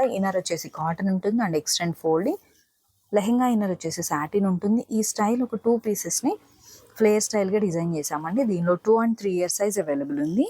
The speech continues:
కలర్ కాంబినేషన్ టొమాటో రెడ్ అండి, సేమ్ నెటెడ్ ఫ్యాబ్రిక్ అనమాట. టొమాటో రెడ్ కలర్‌తో నెటెడ్ ఫ్యాబ్రిక్ ఎయిట్ మీటర్స్ ఫ్లేర్‌గా పెట్టి డిజైన్ చేసాము.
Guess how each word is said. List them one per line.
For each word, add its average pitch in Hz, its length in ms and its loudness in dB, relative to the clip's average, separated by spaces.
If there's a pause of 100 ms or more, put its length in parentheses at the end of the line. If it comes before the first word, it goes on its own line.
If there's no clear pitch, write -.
(960)
కలర్ 226 300 2
కాంబినేషన్ 240 560 0
టొమాటో 196 400 -2
రెడ్ 165 200 -6
అండి, 160 220 -2 (340)
సేమ్ 247 360 4
నెటెడ్ 196 320 0
ఫ్యాబ్రిక్ 165 400 -4
అనమాట. 147 340 -2 (240)
టొమాటో 175 360 0
రెడ్ 165 200 -2
కలర్‌తో 170 380 0
నెటెడ్ 165 280 -4
ఫ్యాబ్రిక్ 170 340 -2 (160)
ఎయిట్ 214 220 0
మీటర్స్ 208 300 -2
ఫ్లేర్‌గా 165 420 0
పెట్టి 180 340 -2
డిజైన్ 156 340 0
చేసాము. 156 340 -2